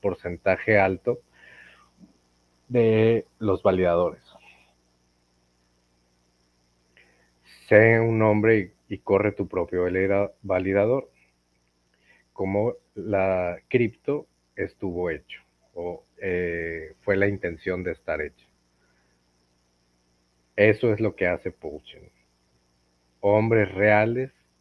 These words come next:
corriendo sus propios validadores. Descentralización es buena. Y pone un, la gráfica donde ya tenemos,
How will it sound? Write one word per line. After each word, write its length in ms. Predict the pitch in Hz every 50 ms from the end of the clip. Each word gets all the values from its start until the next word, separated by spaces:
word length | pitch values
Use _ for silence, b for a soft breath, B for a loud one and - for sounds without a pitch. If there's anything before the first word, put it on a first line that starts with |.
| _ _ _ _ _ _ _
corriendo 480 | - 95 92 90 95 95 95 98 101 92
sus 200 | - - 82 -
propios 420 | _ 98 95 87 - 104 98 -
validadores. 680 | 104 98 92 85 85 85 85 82 76 73 71 - - _ _ _ _ _ _ _ _ _ _ _ _ _ _ _ _ _ _ _ _ _ _ _ _ _
Descentralización 1200 | 98 92 - - 95 90 87 - 95 90 90 85 78 - 90 82 - - 110 110 117 131 139 135 _ _ _ _ _ _ _ _ _ _ _ _ _ _ _ -
es 240 | - 90 85 85 -
buena. 420 | 87 80 69 - - - - _ _ _ _ _ _ _ _ b b b b b b b b b b b _ _ _
Y 240 | 127 127 131 131 -
pone 420 | - _ _ 98 95 92 101 98
un, 580 | 98 101 104 104 104 104 104 104 104 101 - - _ _ _
la 140 | 107 107 110
gráfica 480 | 110 120 117 104 - 110 104 - 110
donde 260 | 98 90 87 90 87
ya 120 | 87 92 92
tenemos, 680 | - - 117 113 110 107 101 92 90 92 110 - _